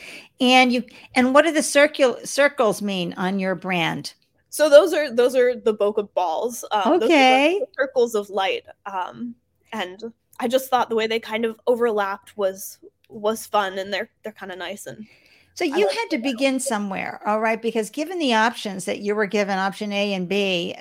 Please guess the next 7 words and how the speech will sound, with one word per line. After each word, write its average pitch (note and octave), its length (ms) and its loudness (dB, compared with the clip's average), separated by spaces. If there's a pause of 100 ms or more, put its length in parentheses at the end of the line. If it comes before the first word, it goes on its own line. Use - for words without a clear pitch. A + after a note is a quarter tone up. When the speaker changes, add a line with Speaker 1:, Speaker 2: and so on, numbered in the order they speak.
Speaker 1:
being G3 200 -6
so C#4 320 -2
unacceptable F#3+ 840 -2
and G#3 280 -8 (140)
frankly, G#3 640 -4 (120)
ridiculously F#3 1040 -4
expensive, F3 720 -6